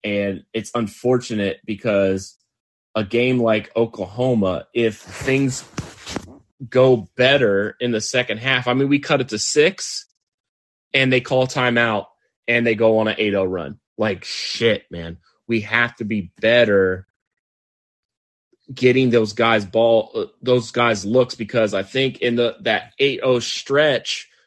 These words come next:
after the timeout, after Desi does the right hand layup, beautiful in transition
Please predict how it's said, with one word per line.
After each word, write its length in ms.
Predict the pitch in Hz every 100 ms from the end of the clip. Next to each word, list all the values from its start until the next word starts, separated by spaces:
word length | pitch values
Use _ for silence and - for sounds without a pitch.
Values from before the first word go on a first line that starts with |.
| _
after 300 | 131 131 131
the 100 | 127
timeout, 500 | 123 - 127 127 131
after 200 | 120 127
Desi 380 | 110 127 131 131
does 180 | 120 120
the 100 | 117
right 220 | 110 123
hand 280 | 127 131 120
layup, 680 | 101 120 143 127 123 - 107
beautiful 520 | 123 143 131 127 123
in 100 | 120
transition 920 | 113 127 117 113 165 156 143 127 120